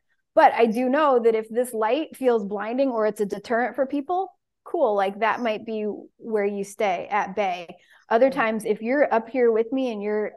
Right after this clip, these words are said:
Speaker 1: in alignment with what I do and it resonates with you, like, we're gonna be drawing each other in. And I trust the fuck out of that. Like, that's
Speaker 2: Yeah.
Speaker 1: awesome.
Speaker 2: Heck
Speaker 1: And it's
Speaker 2: yeah.
Speaker 1: funny, <laughs> yeah, 'cause it's like, <laughs> some, you know, if somebody's asking me, "Well, so what's,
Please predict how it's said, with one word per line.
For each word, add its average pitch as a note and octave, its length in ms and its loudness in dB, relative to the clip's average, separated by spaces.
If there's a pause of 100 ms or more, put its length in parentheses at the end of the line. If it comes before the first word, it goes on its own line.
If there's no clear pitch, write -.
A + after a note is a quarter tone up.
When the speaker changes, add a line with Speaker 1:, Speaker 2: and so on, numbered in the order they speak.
Speaker 1:
in A3 160 -2
alignment G3+ 440 0
with F#3+ 160 -4
what G3 180 -2
I G3 120 0
do G3 280 -2
and F#3+ 100 -6
it - 100 -10
resonates G#3+ 560 -6
with A#3+ 180 -4
you, C#4 200 -2
like, F#3+ 180 -2 (300)
we're A#3 180 2
gonna C#4+ 140 2
be G#3 160 -6
drawing G3+ 380 -4
each F#3+ 180 -12
other F3+ 260 -6
in. E3+ 180 -6
And G3+ 120 -10
I A#3+ 100 -4
trust A3+ 460 -8
the G3+ 100 -14 (120)
fuck C#4+ 200 -10
out F#3 160 -6
of - 80 -12
that. - 340 -14
Like, F#3 240 -12
that's F#3 400 -6
Speaker 2:
Yeah. D#3+ 100 -20 (300)
Speaker 1:
awesome. - 480 -12 (260)
Speaker 2:
Heck G3 180 -6
Speaker 1:
And A#3 160 2
it's A3 80 -4
Speaker 2:
yeah. C#3 120 -6
Speaker 1:
funny, C4+ 280 4
<laughs> C#4 240 -8
yeah, G4 380 0
'cause D#4+ 180 -4
it's D#4 180 -6
like, B3+ 240 2 (640)
<laughs> A#3 440 -2 (200)
some, B3 260 -2 (300)
you A3 100 -6
know, F#3 280 -10 (580)
if G#3 120 -10
somebody's G#3+ 340 -2
asking G#3 320 -2
me, G#3 140 -8
"Well, G3+ 180 -4
so A#3+ 220 -2
what's, C4 280 -2